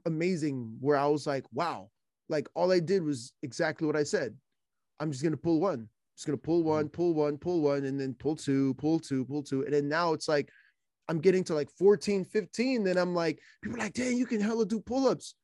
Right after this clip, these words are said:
Speaker 1: you know, 'cause, you know, everyone's like, uh, you know, you're hogging the
Speaker 2: Yeah.
Speaker 1: bar a little longer than lo-, usual.
Speaker 2: <laughs>
Speaker 1: And then I was like, "Guys, like, don't be impressed. Like, I literally just added one,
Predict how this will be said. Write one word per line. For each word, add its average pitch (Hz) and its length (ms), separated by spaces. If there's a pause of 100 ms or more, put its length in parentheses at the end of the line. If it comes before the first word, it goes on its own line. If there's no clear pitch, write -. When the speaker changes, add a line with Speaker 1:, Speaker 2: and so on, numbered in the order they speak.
Speaker 1:
you 156 80
know, 156 120
'cause, 143 160
you 151 80
know, 147 60
everyone's 139 360
like, 135 260 (440)
uh, 156 60 (120)
you 151 160
know, 139 60
you're 139 160
hogging 143 380
the 123 120
Speaker 2:
Yeah. 123 120
Speaker 1:
bar 131 260
a 139 40
little 135 200
longer 127 340
than 120 220
lo-, 120 100
usual. 123 540 (480)
Speaker 2:
<laughs> 139 500
Speaker 1:
And 170 100
then 185 220 (300)
I 185 80
was 196 80
like, 190 140
"Guys, 208 260
like, 185 240 (360)
don't 214 200
be 214 80
impressed. 190 360
Like, 165 120
I 160 60
literally 185 420
just 151 220
added 160 360
one, 139 340